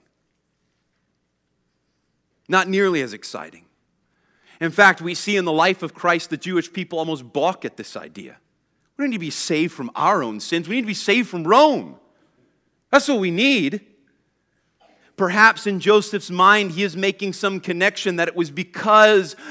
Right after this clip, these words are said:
of the repeated lack of covenant faithfulness that Israel has ended up in the situation that they're in.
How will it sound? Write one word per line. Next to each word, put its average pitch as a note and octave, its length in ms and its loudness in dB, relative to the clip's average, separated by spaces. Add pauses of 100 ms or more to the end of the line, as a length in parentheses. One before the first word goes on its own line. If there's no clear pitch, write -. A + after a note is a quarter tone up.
(100)
of F#3 160 4
the F3+ 100 2
repeated F#3+ 800 0 (160)
lack F#3 540 6
of F#3 180 -2
covenant F3+ 460 -4
faithfulness E3+ 760 -6
that C#3+ 140 -8
Israel D3+ 440 -4
has C3 100 -10
ended D3 180 -6
up D3 180 0
in C3 60 -10
the A#2+ 60 -12
situation D3 600 -10
that C3+ 140 -10
they're C3 140 -8
in. F#3 180 -12